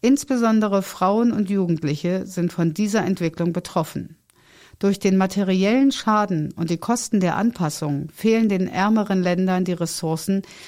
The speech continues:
die wirtschaftliche Entwicklung nachzuholen und zu den Industrienationen aufzuschließen.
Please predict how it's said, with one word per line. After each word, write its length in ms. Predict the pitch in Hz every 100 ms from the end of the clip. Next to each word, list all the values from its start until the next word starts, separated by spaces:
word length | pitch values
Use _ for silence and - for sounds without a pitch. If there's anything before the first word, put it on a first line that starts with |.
| - -
die 120 | 208
wirtschaftliche 600 | 196 196 185 - 170 185
Entwicklung 600 | 190 185 233 240 175 147
nachzuholen 880 | 151 160 - - 175 185 196 208 214
und 300 | - 208 208
zu 160 | -
den 240 | 170 170 165
Industrienationen 1080 | - 165 165 - 226 196 165 - 160 165 185
aufzuschließen. 1000 | - - - 156 - 156 147 - -